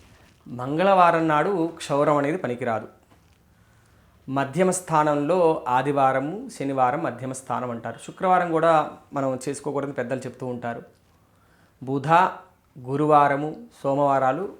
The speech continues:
క్షౌరం చేసుకోవచ్చు. అది మనం ఆహారం తీసుకోకుండా చేసుకోవటమే చాలా మంచిది. భోజనం చేసుకొని క్షౌరానికి వెళ్ళకూడదు. తర్వాత విధియ,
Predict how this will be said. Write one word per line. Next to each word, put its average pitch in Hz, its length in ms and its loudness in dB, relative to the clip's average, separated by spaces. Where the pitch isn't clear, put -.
క్షౌరం 143 420 0
చేసుకోవచ్చు. 123 600 -8
అది 147 380 0
మనం 135 460 -6
ఆహారం 170 480 6
తీసుకోకుండా 170 680 -4
చేసుకోవటమే 147 540 -6
చాలా 123 320 2
మంచిది. 123 400 -12
భోజనం 139 260 -4
చేసుకొని 135 640 -6
క్షౌరానికి 131 500 -2
వెళ్ళకూడదు. 120 480 -8
తర్వాత 143 360 0
విధియ, 175 520 4